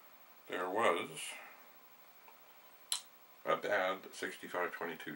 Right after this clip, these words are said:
chip. But it did not, in itself, produce the same symptoms. The drive would not respond, but the lights came on when you tur-, it sounded fine when you powered it up, it just wouldn't respond.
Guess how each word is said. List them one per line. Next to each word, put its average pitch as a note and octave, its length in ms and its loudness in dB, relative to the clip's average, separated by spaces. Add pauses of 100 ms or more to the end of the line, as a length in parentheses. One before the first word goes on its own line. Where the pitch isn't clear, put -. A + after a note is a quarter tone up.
chip. - 140 -6 (3000)
But G2+ 120 6
it F#2+ 120 2
did G#2 160 2
not, B2 360 6 (160)
in G2+ 100 4
itself, F#2+ 600 2 (260)
produce F2+ 400 0
the E2+ 140 -4
same D#2+ 400 -2
symptoms. - 460 -6 (800)
The E2 60 0
drive D#2 300 6
would C#2+ 120 0
not C#2+ 200 2
respond, - 540 4 (1200)
but - 280 6 (280)
the - 80 0
lights D2+ 300 4
came D#2+ 300 -2
on D2 260 0 (300)
when D2+ 140 2 (200)
you D#2 60 -4
tur-, D2+ 240 -2 (320)
it E2+ 160 0
sounded F#2+ 280 8
fine A2 220 6
when F#2+ 140 2
you - 60 -2
powered E2 260 4
it E2 80 2
up, G#2 160 6
it - 80 -8
just D2+ 160 -6
wouldn't D2 200 -6
respond. - 360 -6